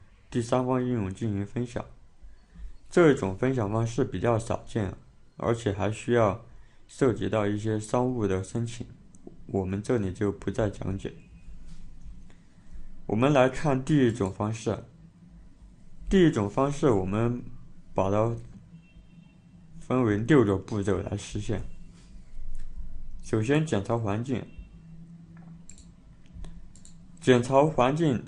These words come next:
微博的ShareA P I给我们提供了几个方法，分别是检查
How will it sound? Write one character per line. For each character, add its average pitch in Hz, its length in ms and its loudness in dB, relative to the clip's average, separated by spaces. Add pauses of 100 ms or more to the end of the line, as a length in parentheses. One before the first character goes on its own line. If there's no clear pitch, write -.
微 135 140 2
博 117 240 4
的 90 320 2 (120)
ShareA 117 520 2
P 120 160 -2
I 120 140 4
给 113 160 0
我 110 140 4
们 101 200 -2
提 - 220 -6
供 113 180 0
了 98 140 2
几 - 160 -8
个 107 200 0
方 117 260 0
法， 107 160 -6 (1400)
分 147 200 2
别 117 120 6
是 120 220 0
检 95 260 0
查 107 380 0